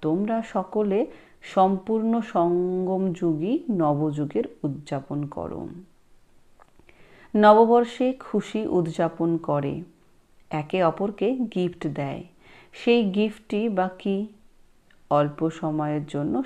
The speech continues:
সেই গিফট। নবযুগ রচয়িতা বাবা তোমরা সব বাচ্চার জন্য কোন গিফট নিয়ে আসেন? গোল্ডেন গিফট। গোল্ডেন গিফট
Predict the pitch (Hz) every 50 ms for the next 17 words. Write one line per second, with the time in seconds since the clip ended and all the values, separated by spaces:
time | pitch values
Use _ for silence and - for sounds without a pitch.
0 | - - 165 147 139 143 - 156 147 143 - - - - _ _ _ - - -
1 | _ _ _ _ _ - 160 165 165 165 160 170 185 185 170 - 196 190 196 190
2 | - - 185 175 170 165 170 - - 185 190 202 202 202 - 185 190 190 170 160
3 | 143 147 170 180 180 160 170 220 302 - - - - - - _ _ _ _ _
4 | - _ _ _ _ _ _ _ _ _ _ _ - - 220 226 226 226 233 247
5 | 247 240 226 - - 214 202 214 233 226 202 202 185 175 170 - - - 165 151
6 | 143 143 - 160 160 170 196 233 254 285 277 - - _ - - - 170 185 214
7 | 226 220 208 - 233 233 233 - - 240 226 233 233 233 233 226 220 220 - -
8 | 226 226 240 269 269 - - - - - - _ _ _ _ _ _ _ - 170
9 | 156 165 170 165 165 160 151 165 160 156 151 147 147 143 139 139 - - - -
10 | - _ _ _ _ _ _ _ - - _ - - 151 151 165 165 165 156 151
11 | 165 160 160 156 135 - 170 214 226 - -